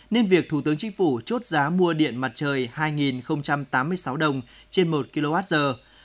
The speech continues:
có ý nghĩa rất lớn, bởi với ngành điện sẽ có thêm một nguồn điện sạch bổ sung cho sản lượng điện luôn thiếu hụt hiện nay.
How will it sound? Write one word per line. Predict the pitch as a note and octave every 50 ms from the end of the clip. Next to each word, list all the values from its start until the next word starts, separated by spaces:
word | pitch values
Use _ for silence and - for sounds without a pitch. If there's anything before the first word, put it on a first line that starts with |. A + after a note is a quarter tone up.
| - - _
có | - E3+ F3
ý | F3 F3+
nghĩa | F3 F#3 F3+ G3+
rất | - C4 G#3
lớn, | F3+ D#3 D3+ D3 F3 B3 - - _ _ _ _ _
bởi | - G3+ G3+ F3+
với | E3 G3+
ngành | A#3 C4 G#3 F3
điện | E3 E3+ D#3+ C#3+ C#3
sẽ | - E3 F3
có | F3 F#3 F#3
thêm | A3 G#3+ G#3 F#3 E3+
một | D#3 C#3+ C3+
nguồn | C#3 C#3+ C#3 C#3 C3+
điện | B2+ C3 A#2+
sạch | - - C#3+ C#3 - - _ -
bổ | E3+ D#3+ D3+
sung | D3 - G3 F#3 E3+
cho | D#3 - E3+ D#3+
sản | D#3 - C#3 B2 A#2+
lượng | A#2+ A#2+ C3+
điện | C#3+ C#3 B2 A2+ G#2 -
luôn | C#3+ D3+ D#3 D#3+ D#3 C#3+ B2+
thiếu | - C3 D#3
hụt | F3 C#3+ A#2+
hiện | A#2+ A2+
nay. | B2 C3+ C3+ C3 A2